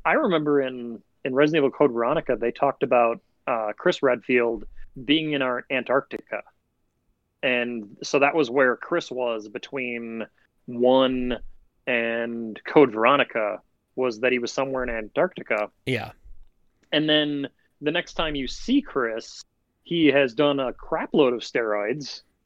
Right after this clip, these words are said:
Speaker 2: <laughs>
Speaker 1: He's working for this new c-, new bioterrorist organization,
Speaker 2: The B S A A,
Speaker 1: B S A.
Speaker 2: yeah. Yep, yep. Mm-hmm.
Speaker 1: And then he's in A-, Africa. And I feel like they,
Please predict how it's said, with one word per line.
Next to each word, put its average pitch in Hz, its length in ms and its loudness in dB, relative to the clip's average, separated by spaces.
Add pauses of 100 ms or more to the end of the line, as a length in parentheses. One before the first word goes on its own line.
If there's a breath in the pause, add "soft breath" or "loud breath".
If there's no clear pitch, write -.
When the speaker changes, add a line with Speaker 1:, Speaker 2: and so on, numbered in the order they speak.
Speaker 2:
<laughs> 139 200 -6
Speaker 1:
He's 147 180 2
working 175 380 6
for 165 200 4
this 160 220 2
new 156 400 4
c-, - 240 -10
new 180 640 2 (180)
bioterrorist 160 1700 0
organization, 143 420 0 (120)
Speaker 2:
The 151 60 6
B 156 100 8
S 139 200 6
A 135 40 -4
A, 135 40 -4 (200)
Speaker 1:
B 139 80 6
S 135 120 6 (120)
A. 135 460 4
Speaker 2:
yeah. 131 100 -4
Yep, 117 160 -6
yep. 117 180 -8 (180)
Mm-hmm. 151 100 0
Speaker 1:
And 156 180 2
then 143 380 0
he's 143 240 -6
in 170 120 -4
A-, 143 140 -4 (100)
Africa. 127 600 -4 (500)
And 160 400 -2
I 151 140 0
feel 190 240 2
like 170 160 0
they, 151 460 0